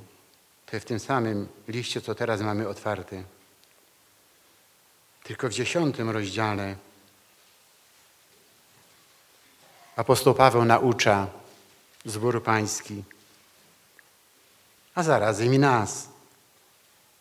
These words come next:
„Ani nie szemrajcie,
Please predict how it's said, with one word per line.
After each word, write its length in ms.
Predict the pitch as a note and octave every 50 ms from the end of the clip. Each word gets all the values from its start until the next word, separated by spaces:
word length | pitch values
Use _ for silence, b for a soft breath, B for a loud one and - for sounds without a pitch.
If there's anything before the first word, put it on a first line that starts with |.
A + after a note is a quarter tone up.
| _ _ _ _ _ _ _ _ _ _ _ _ _ _ _ _ _ _ _ _ _ _ B B B B B B B B B -
„Ani 260 | C#3+ C3 C#3 D3+ D#3
nie 160 | D#3 D#3 C#3
szemrajcie, 880 | - - D#3+ D3+ D3+ D3 D#3 D#3 D3 C3 A2+ G2 - - G#2+ G2 G2